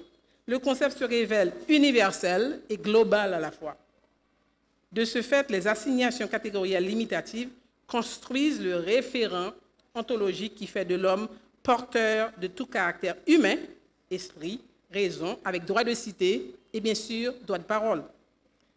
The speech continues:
Si la condition prend son fondement sur les attributs biologiques, naturels, dits sexués, les contingences économiques et sociales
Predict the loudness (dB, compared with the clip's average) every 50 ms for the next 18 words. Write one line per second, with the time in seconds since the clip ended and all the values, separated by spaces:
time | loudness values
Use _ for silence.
0 | _ _ -12 -6 0 2 2 2 2 2 2 4 4 4 4 2 0 0 0 0
1 | -2 -2 -4 -6 -6 -4 -6 -6 -4 -6 -6 -6 -4 -4 -4 -4 -4 -4 -4 -2
2 | -2 0 0 -2 -2 -4 -6 -8 -8 -10 -6 -2 0 2 2 2 2 0 -2 -6
3 | -8 -10 -12 -18 _ _ _ _ _ _ _ _ _ _ 0 2 2 2 2 2
4 | 0 2 2 4 6 6 6 4 4 0 -2 -6 -6 -6 -8 -10 -10 -10 -8 -6
5 | -6 -6 -6 -8 -14 _ _ _ _ _ _ -4 -4 -4 -4 -4 0 0 2 2
6 | 2 2 2 2 2 2 0 0 -2 -4 -6 -8 -8 -6 -6 -4 -2 -2 -2 -2
7 | -2 -4 -6 -6 -6 -8 -10 -6 -2 0 2 2 2 2 0